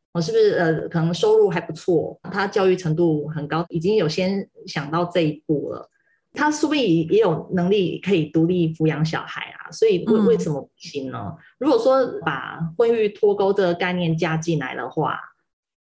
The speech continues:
Speaker 1: 说不定就有一部分的人他愿意提前去生小孩了。
Speaker 2: 生小孩，就是我如果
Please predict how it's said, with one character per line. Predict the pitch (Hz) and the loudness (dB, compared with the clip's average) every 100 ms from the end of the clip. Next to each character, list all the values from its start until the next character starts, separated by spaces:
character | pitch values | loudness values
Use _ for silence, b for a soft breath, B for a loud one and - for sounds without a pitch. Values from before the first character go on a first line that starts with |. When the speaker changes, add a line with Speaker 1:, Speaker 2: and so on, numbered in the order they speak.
| - | -2
Speaker 1:
说 | 302 | 0
不 | |
定 | 294 269 | 2 0
就 | 247 247 | 2 4
有 | 208 151 | 4 2
一 | 180 | -2
部 | 165 226 | 2 2
分 | 208 220 | 2 0
的 | 180 | 2
人 | 156 147 139 147 160 | 0 0 -2 -2 -4
他 | 202 196 185 - 175 | -2 -2 -4 -8 -2
愿 | 202 190 | 0 0
意 | |
提 | 165 - | -4 -4
前 | 151 - 147 | -4 -2 -4
去 | 151 170 151 - - | -2 0 0 -2 -10
生 | 160 156 151 | -6 -2 -2
小 | 160 - | -2 -6
孩 | - - - | -10 -12 -12
了。 | - - | -14 -4
Speaker 2:
生 | 190 | -2
小 | 185 180 - | -2 -4 -6
孩， | - - | -12 -16
就 | 170 | -6
是 | 214 - | -2 2
我 | 208 | 2
如 | 175 175 | 2 0
果 | 175 180 151 92 | 2 2 2 -2